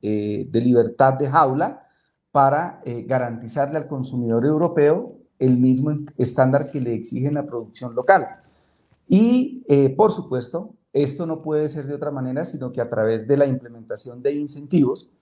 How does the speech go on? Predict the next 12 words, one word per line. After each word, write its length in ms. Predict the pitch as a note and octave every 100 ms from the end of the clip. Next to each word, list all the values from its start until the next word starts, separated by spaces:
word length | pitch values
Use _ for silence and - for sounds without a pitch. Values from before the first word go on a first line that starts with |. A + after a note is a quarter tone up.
| _ _ -
y 140 | E3+
apoyos 400 | F3+ - C#3 C#3
financieros 560 | D3+ D3+ C#3+ D3 C3+ C3+
para 280 | C3 A#2+ -
que 440 | D3+ D#3+ F3+ -
los 640 | C#3 C#3 D3 D#3 F3 F3+ -
productores 680 | C#3 B2+ A#2 - C3 C#3
puedan 460 | - C#3 C#3 D3 C#3
migrar, 680 | C3+ A#2+ B2+ C3 C#3 D3 -
sustituir 640 | - C3 C3 B2+ A#2 A#2 B2+
esa 220 | B2+ C#3
tecnología 960 | C3 A#2+ A#2 A2 - D#3+ C#3+ D3+ E3+